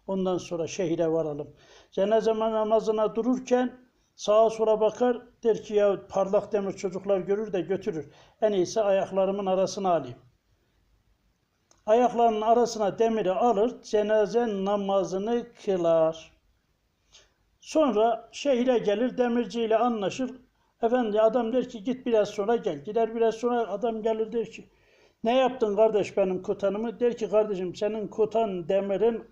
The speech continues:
ateşte ısınmıyor. Ne demek ateşte ısınmıyor? Isınmıyor ki kaynatayım kardeşim, ısınmıyor diyor. Ya diyor sen yapamıyorsun, götürüyor başkasına. O derken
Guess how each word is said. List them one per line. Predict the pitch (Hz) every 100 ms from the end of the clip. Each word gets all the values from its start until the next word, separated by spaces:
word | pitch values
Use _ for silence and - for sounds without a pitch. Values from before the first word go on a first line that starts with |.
| _
ateşte | 214 208 208 208 202 - 226 226
ısınmıyor. | 214 - 233 208 190 156 117 - - _ _ _ _ _ _ _ _ _ _ _ _ _ _ _ _ _ _ _ 175
Ne | 170
demek | 240 254 254
ateşte | 240 226 214 - 190
ısınmıyor? | 185 196 185 175 180
Isınmıyor | - 254 254 247
ki | 240 277
kaynatayım | 247 240 254 254 247 208
kardeşim, | 247 262 - 233
ısınmıyor | 247 320 254 185 160
diyor. | 156 _ _ _ _ _ _ _ _ _ _ _ _ _ _ _ _ _ _ 180
Ya | 196 226 208
diyor | 214
sen | 196 220
yapamıyorsun, | 214 214 220 196 185 185 190
götürüyor | 220 226 220 226 220
başkasına. | 220 226 214 226 226
O | 226 254 226
derken | 254 240 240 233